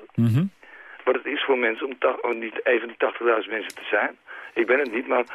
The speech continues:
Speaker 2: bij wijze van spreken om zo te leven. Dat je alleen maar, alleen maar naar, naar de supermarkt gaat en je
Speaker 1: Ik
Speaker 2: steekt
Speaker 1: vind het
Speaker 2: de
Speaker 1: wel
Speaker 2: kassa
Speaker 1: heel
Speaker 2: mee.
Speaker 1: erg veel trouwens, hoor, tachtigduizend.
Speaker 2: Ja, maar is echt waar. Dat klopt. Het is een onderzoek van de gemeente, van het onderzoek van O S,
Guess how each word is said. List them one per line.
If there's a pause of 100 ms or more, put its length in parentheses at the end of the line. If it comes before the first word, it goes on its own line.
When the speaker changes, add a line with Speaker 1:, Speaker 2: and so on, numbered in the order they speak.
(260)
Speaker 2:
bij
wijze
van
spreken
om
zo
te
leven.
Dat
je
alleen
maar, (480)
alleen
maar
naar,
naar
de
supermarkt
gaat
en
je
Speaker 1:
Ik
Speaker 2:
steekt
Speaker 1:
vind
het
Speaker 2:
de
Speaker 1:
wel
Speaker 2:
kassa
Speaker 1:
heel
Speaker 2:
mee.
Speaker 1:
erg
veel
trouwens,
hoor,
tachtigduizend.
Speaker 2:
Ja,
maar
is
echt
waar.
Dat
klopt.
Het
is
een
onderzoek
van
de
gemeente,
van
het
onderzoek
van
O
S,